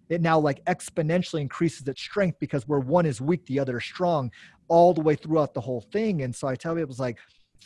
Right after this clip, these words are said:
yin and yang of investing is security plus growth coexisting. And that is how you get compound interest.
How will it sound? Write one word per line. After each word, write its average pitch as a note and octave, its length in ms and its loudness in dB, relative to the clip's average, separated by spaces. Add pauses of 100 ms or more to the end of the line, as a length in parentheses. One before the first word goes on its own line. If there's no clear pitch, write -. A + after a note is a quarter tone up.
yin D#3+ 260 2
and G3+ 160 6
yang F3 220 2
of D3+ 80 0
investing D3+ 640 -2
is A#2+ 380 -8 (260)
security F3+ 840 -4 (100)
plus D#3+ 320 -2
growth C3+ 420 -2 (420)
coexisting. B2 1200 -2 (440)
And B2 280 -6
that D#3+ 200 2
is F#3 140 -2
how D3 120 -4
you C3+ 120 -4
get B2 160 -8
compound G#2+ 480 -12
interest. - 560 -18